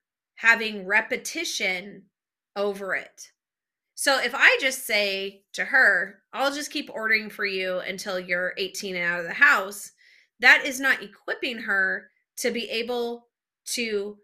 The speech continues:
have her learn how to meet her own needs in these areas.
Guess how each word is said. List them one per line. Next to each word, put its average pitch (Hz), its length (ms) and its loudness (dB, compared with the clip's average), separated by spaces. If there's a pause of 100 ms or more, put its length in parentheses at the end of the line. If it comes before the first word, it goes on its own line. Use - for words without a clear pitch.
have 240 260 6
her 226 260 -4
learn 240 240 2
how 226 520 -4
to - 160 -10
meet 208 240 -6
her 185 200 -10
own 247 220 -6
needs 208 560 -8 (400)
in 208 260 0
these 202 400 -8
areas. 143 720 -4